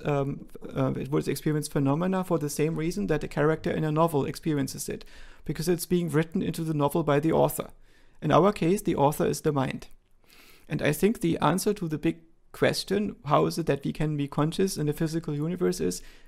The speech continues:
we are not in the physical universe, that we only exist in that story. We only exist in the dream that's written by the mind. So this is the, the way it works, is it's virtual. Consciousness is virtual.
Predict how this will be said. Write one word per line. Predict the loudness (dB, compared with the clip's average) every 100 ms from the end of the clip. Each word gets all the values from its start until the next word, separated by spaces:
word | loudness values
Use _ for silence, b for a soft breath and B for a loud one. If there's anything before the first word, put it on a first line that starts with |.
| b
we | 4
are | 4
not | 4 0
in | -2
the | -2
physical | -2 -2 -2 -2
universe, | -2 -2 -2 -6 -10 -4
that | -4 -6 -10
we | -6 -2
only | 0 0 2
exist | 0 0 -2 -2
in | -2
that | -2
story. | 2 2 2 0 -6
We | -6 -2
only | -2 0 -2
exist | 0 -2 -2
in | -4
the | -6
dream | -2 0 0 -2 -4 B B B 0
that's | 0 2
written | 2 4 2
by | 0 0
the | 2
mind. | 0 -2 -8 -18 _ _ _ b b b b b
So | 4 4
this | 6 4
is | 4 0
the, | -2 -4 -12 -14 -12 -4
the | 6
way | 8 10
it | 8 4
works, | 6 6 4 -4 -4 -2
is | 2 2 0 -8
it's | -8 0
virtual. | 4 4 2 -4
Consciousness | 0 0 2 -2 -2 -2
is | -2
virtual. | 2 0 0 -10